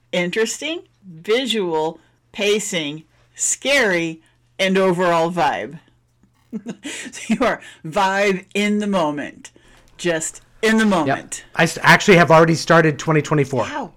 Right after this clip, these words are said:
Speaker 1: What?
Speaker 2: And, and what I, well, what I do is I put potentials.
Speaker 1: Oh, yeah. Well, 'cause, yeah, I forgot you do potentials on there, too.
Speaker 2: Yeah, I put potentials in a, in a running list, and then I go back as I watch them, and I shift the order.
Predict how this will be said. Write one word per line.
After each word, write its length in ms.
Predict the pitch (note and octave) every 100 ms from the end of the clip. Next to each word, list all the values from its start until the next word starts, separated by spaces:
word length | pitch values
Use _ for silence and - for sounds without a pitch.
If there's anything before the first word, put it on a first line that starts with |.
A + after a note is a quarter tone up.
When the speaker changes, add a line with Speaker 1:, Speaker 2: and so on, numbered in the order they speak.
| _ -
Speaker 1:
What? 440 | C#4+ F4+ - - - _ _
Speaker 2:
And, 200 | D#3 D#3 -
and 200 | - D3+
what 120 | F3 G3+
I, 180 | - - - -
well, 180 | F#3+ G3
what 140 | G#3+
I 80 | A3
do 300 | F3+ A#3 A3
is 120 | F#3+
I 120 | E3+
put 340 | D3+ - F#3 F#3
potentials. 800 | E3 - F#3+ - C3 - - -
Speaker 1:
Oh, 180 | C4+ A#3
yeah. 260 | A3+ G3+
Well, 360 | E3+ F3+ F3 D#3 -
'cause, 280 | F3 D#3 E3
yeah, 160 | D3
I 60 | C#3+
forgot 360 | D#3+ D3 D3
you 80 | D3+
do 140 | D3 C#3+
potentials 580 | - - D3 C#3 B2+ C#3+
on 180 | B2
there, 160 | A#2+ G#2+
too. 200 | - - - _ -
Speaker 2:
Yeah, 200 | D3+ B2
I 100 | -
put 160 | D3+ E3
potentials 560 | D#3+ F#3+ F#3 G3+ F#3 C#3+
in 180 | D#3+
a, 280 | D3+ C#3 C#3
in 100 | D3+
a 80 | C#3+
running 400 | C3 D3 E3+ E3
list, 320 | D3 D3 - -
and 180 | C3+ B2+
then 120 | B2+
I 100 | B2
go 240 | A#2+ C3+
back 540 | C3+ C#3 C3+ - - - - - -
as 180 | C3+ C#3+
I 100 | D3+
watch 360 | D3 D#3+ D#3+ -
them, 280 | B2+ B2 C3
and 100 | C3
I 120 | B2
shift 400 | - - C#3+ -
the 120 | C3
order. 340 | A2+ G#2+ -